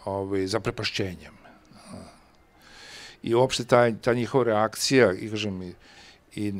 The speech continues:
i na naše ratovanje, i, kažem, našu politiku, i na naš javni život je puna zgražavanja. I ja sam sad nekako pro-, po-, prosto pokušao to da približim. Tako, tako ova knjiga je započela tako kao neka vrsta,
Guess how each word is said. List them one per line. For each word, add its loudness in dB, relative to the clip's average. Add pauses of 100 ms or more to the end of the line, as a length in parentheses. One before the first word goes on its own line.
i -6
na -4
naše 2
ratovanje, 2
i, -10
kažem, -10
našu -4
politiku, -2
i -2
na -4
naš -2
javni 4
život 0
je -4 (420)
puna 2
zgražavanja. -2 (1080)
I -2
ja 6
sam 0
sad 6
nekako 4
pro-, 0 (240)
po-, -2
prosto 2
pokušao -4
to 2
da 2
približim. 0 (160)
Tako, -10
tako -2
ova 4
knjiga 6
je 8 (920)
započela 6
tako 2
kao 2
neka -2
vrsta, 2